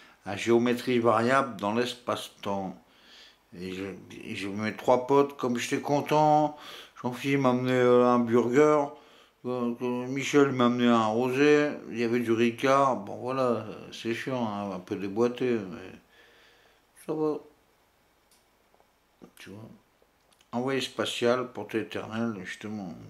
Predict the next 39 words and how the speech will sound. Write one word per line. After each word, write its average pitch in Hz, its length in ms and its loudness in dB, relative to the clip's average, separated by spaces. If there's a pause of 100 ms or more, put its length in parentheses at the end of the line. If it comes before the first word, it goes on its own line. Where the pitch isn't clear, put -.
(220)
être 92 260 -16
astropote, 110 760 -4
c'est, 101 60 -10 (320)
c'est 107 180 -20
quand 117 80 -18
même 110 160 -18 (1900)
quand 107 80 -12
tu - 180 -12
vois 104 140 -6
un, 101 560 -8 (120)
pas 98 120 -4
un 95 60 -4
prophète, 113 600 0
mais 101 100 -4
un, 95 720 -6
un, 98 40 -10 (120)
pas 107 160 0
un 113 80 4
gé-, 113 400 4
un 107 160 -4
géologue, 113 560 4
mais 90 280 -8 (440)
tu, 110 200 -10 (140)
tu - 140 -18
vois 98 100 -12
un 101 60 -10
mec 101 140 -10
qui 92 180 -10
est 87 120 -10
complètement 92 440 -10
défoncé, 95 560 -4
tu 87 200 -10
dis, « - 80 -10
Oh 120 300 0
là 127 140 4
là, 120 40 2
c'est 113 140 -4
un 92 100 -4
plongeur, 117 640 2